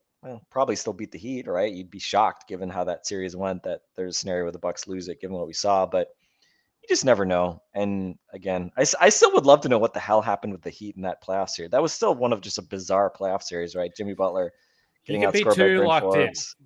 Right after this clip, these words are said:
Speaker 2: It's, it's, it's
Speaker 1: Too
Speaker 2: physically
Speaker 1: locked in.
Speaker 2: possible to be too
Speaker 1: Too
Speaker 2: locked
Speaker 1: locked in.
Speaker 2: in. There's a,
Speaker 1: Too
Speaker 2: there's a
Speaker 1: locked in.
Speaker 2: sweet spot where you, if you're locked in, you're in a good spot. Uh, once you get to stupidly locked in, the, the scales tip. It's too far.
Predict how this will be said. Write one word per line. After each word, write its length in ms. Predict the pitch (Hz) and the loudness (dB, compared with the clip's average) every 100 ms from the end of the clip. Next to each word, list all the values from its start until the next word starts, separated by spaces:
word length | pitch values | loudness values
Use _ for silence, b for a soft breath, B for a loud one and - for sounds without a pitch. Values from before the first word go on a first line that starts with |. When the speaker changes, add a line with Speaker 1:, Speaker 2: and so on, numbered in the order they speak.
| _ _ | _ _
Speaker 2:
It's, 220 | 147 - | -12 -10
it's, 300 | 170 151 - | -8 -8 -8
it's 220 | - 156 - | -10 -10 -6
Speaker 1:
Too 40 | |
Speaker 2:
physically 240 | 170 151 151 | -2 2 6
Speaker 1:
locked 160 | 143 160 | 6 4
in. 40 | |
Speaker 2:
possible 360 | 139 113 101 - - | 2 0 -6 -10 -16
to 80 | 123 | -8
be 120 | 127 | -8
too 240 | - 156 | -8 -6
Speaker 1:
Too 60 | 147 | -2
Speaker 2:
locked 280 | 123 113 - | 2 0 0
Speaker 1:
locked 20 | |
in. 60 | 110 | -2
Speaker 2:
in. 40 | 92 _ b b | -4 _ b b
There's 140 | 131 123 | -6 -4
a, 40 | |
Speaker 1:
Too 40 | 123 | -2
Speaker 2:
there's 120 | 113 | -2
a 20 | |
Speaker 1:
locked 100 | 113 | -2
in. 60 | 107 | -2
Speaker 2:
sweet 240 | 170 202 | -2 -2
spot 340 | - 180 226 247 - _ _ _ _ | -2 -2 -2 -4 -14 _ _ _ _
where 420 | 135 120 123 127 | -16 -12 -6 -4
you, 360 | 123 120 127 123 | -4 -4 -4 -6
if 80 | 123 | -6
you're 80 | 123 | -4
locked 260 | 143 156 143 | -4 -2 -2
in, 200 | 165 170 | -2 -2
you're 180 | 120 120 | -2 -4
in 80 | |
a 40 | 117 | -4
good 160 | 127 - | -8 -8
spot. 340 | - 127 165 - _ _ _ 104 | -4 -4 -4 -8 _ _ _ -10
Uh, 160 | 110 110 | -10 -8
once 200 | 147 - | -8 -2
you 60 | |
get 140 | 180 160 | 0 0
to 80 | |
stupidly 540 | 147 - 156 160 135 127 | -2 -2 -2 -2 0 0
locked 300 | 117 107 - | 0 -2 -2
in, 280 | 117 107 110 127 | -4 -4 -10 -14
the, 100 | 120 113 - | -12 -10 -8
the 80 | 120 | -6
scales 400 | - 131 123 - | 2 4 4 0
tip. 240 | - 135 | -2 -2
It's 160 | 104 - | -4 -12
too 220 | - 202 | 0 0
far. 280 | - 165 - | 4 2 2